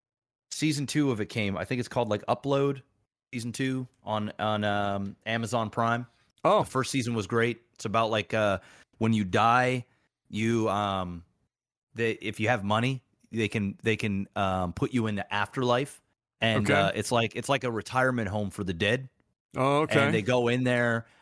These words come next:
Speaker 1: and then, you know, they get to live in this retirement home with all these other dead people. But then he finds out that, like, he was murdered, and then there's,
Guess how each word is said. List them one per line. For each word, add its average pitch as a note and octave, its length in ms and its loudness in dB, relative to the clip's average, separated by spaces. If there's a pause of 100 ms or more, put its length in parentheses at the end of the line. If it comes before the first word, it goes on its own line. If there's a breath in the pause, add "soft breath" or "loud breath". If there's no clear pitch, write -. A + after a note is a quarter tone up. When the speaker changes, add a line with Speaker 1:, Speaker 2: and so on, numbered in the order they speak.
(140)
Speaker 1:
and G#2+ 180 0
then, G#2+ 640 0
you A2 160 2
know, F#2+ 160 2
they G#2 140 -2
get G#2+ 140 -2
to A2 60 -2
live G#2+ 220 2
in G#2 60 0
this G2+ 220 -4
retirement A2 400 -2
home G#2+ 80 -2
with G2+ 120 -2
all G2+ 100 2
these G#2 160 0
other G2+ 140 -4
dead G#2 260 -2
people. G#2+ 460 0 (360 soft breath)
But G2+ 160 -2
then A2+ 160 -2
he G#2+ 120 -2
finds A2+ 440 0
out G#2+ 340 2
that, G2 180 -2
like, F#2 260 0
he A#2 140 -4
was F#2 180 0
murdered, A2+ 600 2
and F#2 120 -2
then F#2 120 -4
there's, F2+ 300 -8